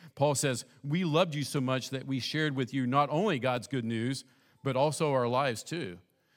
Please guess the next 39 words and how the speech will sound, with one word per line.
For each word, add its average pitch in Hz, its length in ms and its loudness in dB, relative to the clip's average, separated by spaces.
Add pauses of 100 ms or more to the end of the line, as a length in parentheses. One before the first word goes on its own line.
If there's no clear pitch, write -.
So - 140 -2
Paul 208 300 4
was 147 160 0
invested 147 560 2
in 123 120 -8
people's 139 380 -2
lives. 120 600 -2 (340)
So 156 140 0
people 208 380 2
who 139 60 2
are 147 140 2
truly 185 360 0
gospel 151 400 0
messengers, 117 760 -2 (280)
you're 170 160 0
not 196 160 2
just 151 160 -6
gonna 156 140 0
proclaim 160 400 -2
the 147 60 0
gospel, 117 380 -2
you're 131 140 -4
gonna 127 80 -2
invest 123 460 0
in 123 60 -4
people. 90 400 -10 (380)
And 139 140 -2
as 131 160 0
you 208 100 2
fall 196 320 6
in 156 200 0
love 170 240 4
with 135 100 0
God's 143 300 0
word, 135 460 0
it 165 240 -2
will 208 200 2
change 151 520 -2
you, 113 280 -2